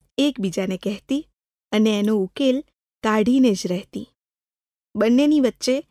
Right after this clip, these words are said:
થોડા અબોલા પણ થયા હતા અને થોડા સમય પછી બંને ગળે વળગીને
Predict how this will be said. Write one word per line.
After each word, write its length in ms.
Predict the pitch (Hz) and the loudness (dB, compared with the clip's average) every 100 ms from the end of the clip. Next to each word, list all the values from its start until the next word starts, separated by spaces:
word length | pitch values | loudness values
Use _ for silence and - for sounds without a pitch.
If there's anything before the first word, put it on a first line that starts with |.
| _ _ _ _ | _ _ _ _
થોડા 320 | - 294 302 247 | -2 0 0 0
અબોલા 320 | 226 277 302 | 0 -2 -4
પણ 200 | 302 277 | -4 -4
થયા 280 | - 180 180 | -4 -8 -6
હતા 360 | 196 - - _ _ _ _ _ _ _ _ _ _ - | -10 -12 -16 _ _ _ _ _ _ _ _ _ _ -4
અને 160 | 214 | -2
થોડા 320 | 214 233 226 294 | 0 0 0 -2
સમય 280 | 269 240 | -2 -2
પછી 500 | 233 196 - 262 233 _ _ _ - | -2 -4 -2 -2 -4 _ _ _ -4
બંને 360 | 202 214 233 269 | 0 2 4 2
ગળે 320 | 202 202 240 | 0 0 0
વળગીને 680 | 220 202 185 240 233 226 | 0 -2 0 0 2 0